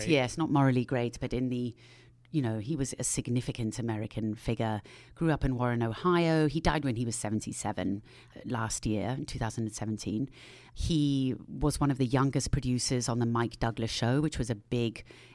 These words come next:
Speaker 2: entertainment variety chat show. Every star in America was on there. We sort of show, you know, share,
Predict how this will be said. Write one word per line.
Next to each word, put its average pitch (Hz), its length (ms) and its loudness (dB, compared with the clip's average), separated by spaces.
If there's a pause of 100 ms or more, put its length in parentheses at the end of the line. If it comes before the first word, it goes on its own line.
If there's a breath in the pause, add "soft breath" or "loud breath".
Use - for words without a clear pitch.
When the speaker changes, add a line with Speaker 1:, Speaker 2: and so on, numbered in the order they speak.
Speaker 2:
entertainment 123 720 2
variety 117 580 0
chat 117 380 -8
show. 120 420 -4
Every 131 300 -2
star 123 640 0
in 120 120 -2
America 110 540 -2
was 110 180 -4
on 104 180 -4
there. 104 220 -6 (300 loud breath)
We 131 100 -8
sort 123 180 -10
of 120 100 -10
show, 117 500 0
you 147 80 2
know, 117 140 0
share, 117 720 -2